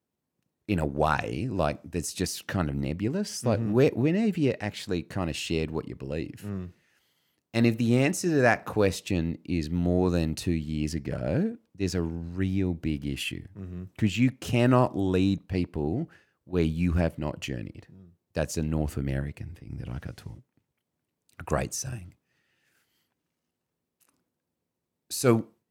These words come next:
Speaker 1: so if the answer to that question is two years ago, then you need to immediately go and share Jesus with someone. We are, we are called to herald the good news of Jesus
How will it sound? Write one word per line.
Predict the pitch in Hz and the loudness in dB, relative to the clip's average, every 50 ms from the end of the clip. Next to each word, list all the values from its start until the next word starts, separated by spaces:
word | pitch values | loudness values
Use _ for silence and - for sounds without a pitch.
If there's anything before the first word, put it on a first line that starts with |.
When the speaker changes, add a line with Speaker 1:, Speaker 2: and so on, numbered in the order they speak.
| _ _ | _ _
Speaker 1:
so | - - 123 113 | 0 4 6 8
if | 113 113 110 | 8 6 6
the | 117 120 113 | 6 6 6
answer | 117 127 147 151 - 139 | 8 8 6 4 4 2
to | 127 | 4
that | 131 123 113 - - | 6 6 6 4 2
question | - 110 98 92 - - - - 107 98 92 - - - | 2 2 2 2 2 -2 0 2 4 4 2 2 0 -2
is | 64 87 90 85 80 80 80 78 69 - - - - - _ | 0 0 2 2 2 2 2 0 0 -2 -6 -10 -12 -12 _
two | - - 110 | 2 6 6
years | 101 92 90 90 95 98 101 113 | 6 8 6 6 4 4 4 2
ago, | 113 104 104 101 113 131 147 73 | 2 2 4 4 4 2 2 2
then | 87 104 104 101 101 104 | 4 6 6 6 8 6
you | 113 120 | 6 6
need | 117 113 117 117 110 | 6 6 6 4 4
to | 110 101 95 90 | 4 2 2 2
immediately | 85 85 87 90 92 92 92 95 98 110 110 113 107 95 90 - - - 50 53 67 85 123 170 - _ _ _ _ _ _ _ _ _ _ _ _ _ _ _ _ - | 0 0 0 0 0 0 2 4 4 6 6 8 8 8 6 4 0 -4 -6 -4 -2 -2 -2 -4 -6 _ _ _ _ _ _ _ _ _ _ _ _ _ _ _ _ 0
go | - 104 104 104 101 104 | 4 6 6 8 8 6
and | 98 98 92 | 6 4 4
share | - - - - 101 95 95 95 90 | 2 -2 2 4 6 6 6 6 6
Jesus | 82 - - 87 85 87 92 87 85 78 - - | 4 2 2 2 2 2 2 0 0 -2 -4 -4
with | 80 73 - | -6 -6 -4
someone. | - - 62 57 53 50 50 - | -6 -6 -6 -6 -6 -6 -2 2
We | 98 107 107 | 6 6 8
are, | 104 - - | 6 6 6
we | 107 110 107 95 | 6 6 6 6
are | |
called | - - - - 95 92 92 85 - | 4 2 0 2 2 2 2 0 -2
to | - - 98 87 76 | -4 -2 -2 -2 -2
herald | - - - - 95 95 98 101 101 98 98 98 92 90 - - _ _ _ _ _ _ _ _ _ _ _ _ _ _ _ _ _ _ - - | -4 -8 -8 -4 0 2 4 6 6 4 4 2 0 -4 -10 -20 _ _ _ _ _ _ _ _ _ _ _ _ _ _ _ _ _ _ -12 -10
the | - 85 | -8 -8
good | 80 - - 98 98 101 92 87 | -8 0 4 6 6 6 6 4
news | 92 92 90 90 87 76 80 | 4 4 6 6 6 4 2
of | 73 71 - | -4 -8 -8
Jesus | - - 78 78 80 76 - - - - - - - - | -6 -4 -2 -2 -2 -4 -4 -8 -8 -8 -8 -8 -10 -12